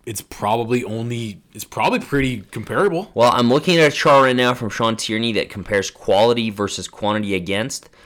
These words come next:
Speaker 1: And we're right there together.
Speaker 2: Like, so it's showing shot attempts against per sixty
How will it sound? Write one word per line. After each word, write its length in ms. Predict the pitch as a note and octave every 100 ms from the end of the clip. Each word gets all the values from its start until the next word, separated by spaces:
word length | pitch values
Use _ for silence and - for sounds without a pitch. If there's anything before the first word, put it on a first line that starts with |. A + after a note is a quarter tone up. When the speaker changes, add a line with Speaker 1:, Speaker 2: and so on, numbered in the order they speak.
| _ _ _ _
Speaker 1:
And 140 | - F#2+
we're 180 | E2 E2+
right 180 | G2+ G2+
there 160 | G2+
together. 400 | G2 F#2+ F#2+ D2+ E2+
Speaker 2:
Like, 220 | F#2+ F2
so 160 | G#2
it's 100 | F#2
showing 320 | - A#2+ G#2+ G2+
shot 300 | - A2+ B2+
attempts 300 | D3 A#2+ A2
against 360 | F#2+ G#2 A2+
per 120 | B2
sixty 600 | A2+ B2+ A#2+ - C#3+ C#3+